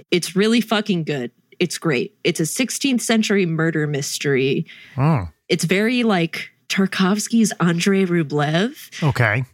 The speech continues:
Speaker 1: But it's like you're a painter and you show up in a town 'cause you're, like, a journeyman artist. And then, uh-oh,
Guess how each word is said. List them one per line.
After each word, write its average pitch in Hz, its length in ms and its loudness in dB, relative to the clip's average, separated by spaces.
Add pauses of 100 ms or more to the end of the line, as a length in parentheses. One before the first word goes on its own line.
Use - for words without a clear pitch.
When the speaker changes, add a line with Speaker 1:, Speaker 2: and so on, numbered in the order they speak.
(220)
Speaker 1:
But 170 160 2
it's 165 140 -2
like 170 180 0
you're 170 160 2
a 165 80 2
painter 160 640 0 (140)
and 151 120 2
you 147 80 2
show 156 240 2
up 151 140 -2
in 151 80 0
a 139 60 0
town 139 400 -2
'cause 151 180 0
you're, 147 100 2
like, 127 120 0
a 156 60 2
journeyman 139 420 0
artist. - 640 -4 (440)
And 151 140 2
then, 147 220 0
uh-oh, 175 540 0